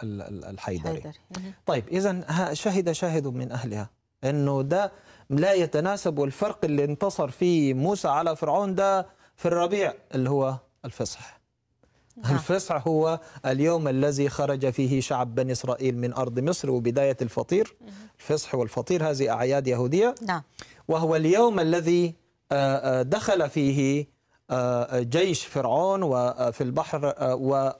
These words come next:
Speaker 1: آه،
Speaker 2: أطبق عليهم
Speaker 1: أطبق
Speaker 2: البحر.
Speaker 1: البحر
Speaker 2: نعم.
Speaker 1: عليهم بأمواجه وم-، وماتوا. ده يوم يناسب يوم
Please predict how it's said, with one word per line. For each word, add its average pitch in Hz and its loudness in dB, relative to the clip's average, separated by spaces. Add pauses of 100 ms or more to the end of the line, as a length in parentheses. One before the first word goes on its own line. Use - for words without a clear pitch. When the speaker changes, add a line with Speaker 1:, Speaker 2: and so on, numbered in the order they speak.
(120)
Speaker 1:
آه، 120 -2
Speaker 2:
أطبق 196 -4
عليهم 180 -2
Speaker 1:
أطبق 143 -2
Speaker 2:
البحر. 113 -4
Speaker 1:
البحر 117 -6
Speaker 2:
نعم. 101 0
Speaker 1:
عليهم 123 0
بأمواجه 143 -2
وم-، 107 -2
وماتوا. 110 -6 (880)
ده 208 0
يوم 160 2 (520)
يناسب 135 0 (260)
يوم 123 0